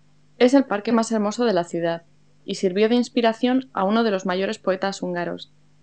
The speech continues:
János Arany. La isla, de dos kilómetros y medio, contiene, además de la piscina más grande de la ciudad, la Palatinus, el estadio de tenis, varios restaurantes,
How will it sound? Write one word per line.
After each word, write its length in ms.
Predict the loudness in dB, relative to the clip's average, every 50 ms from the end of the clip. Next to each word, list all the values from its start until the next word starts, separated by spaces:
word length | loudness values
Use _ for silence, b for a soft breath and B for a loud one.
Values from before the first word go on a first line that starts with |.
| _ _ _ -4
János 380 | 2 4 4 4 4 0 -2 -4
Arany. 420 | -6 -6 -6 -6 -6 -8 -10 -12 _ _ _ _ _ _ _ _ _ _ _ _ _ _ _ _ _ _ _ _ _ _ _ _ _ _ _
La 180 | 0 2 4 4
isla, 500 | 4 2 0 0 0 0 0 -2 -6 -10 -8 -2
de 160 | 0 2 2
dos 160 | 2 0 0
kilómetros 520 | -2 0 0 2 0 0 -2 -4 -6 -4
y 60 | -2 0
medio, 420 | 0 0 0 -2 -4 -6 -8 -14 _ _ _ _ _ -2
contiene, 640 | 0 2 2 2 0 -2 -2 -2 -2 -4 -6 -8 _ -2
además 360 | 0 2 2 4 2 2 2
de 80 | 2
la 140 | 2 2 0
piscina 320 | -2 -6 -2 0 0 2 2
más 180 | 0 0 0
grande 240 | -2 0 0 2 2
de 80 | 0 0
la 140 | -2 -4
ciudad, 440 | -4 -4 -2 0 2 2 0 0 -6 _ -20 _ _
la 160 | -4 -4 -2
Palatinus, 680 | -2 -2 -4 -4 -4 -2 0 0 0 0 -2 -4 -6 _ _ _ _ _ _ _ _ -4
el 140 | 0 0 0
estadio 340 | 0 2 2 2 2 4 4
de 120 | 2 2
tenis, 520 | 2 2 2 2 2 2 0 -2 -6 -10 _ _ _ _ _ _ -2 2
varios 280 | 2 4 4 4 2
restaurantes, 920 | 2 0 -2 -2 -2 0 2 2 2 2 0 -2 -4 -6 -6 -8 -14 _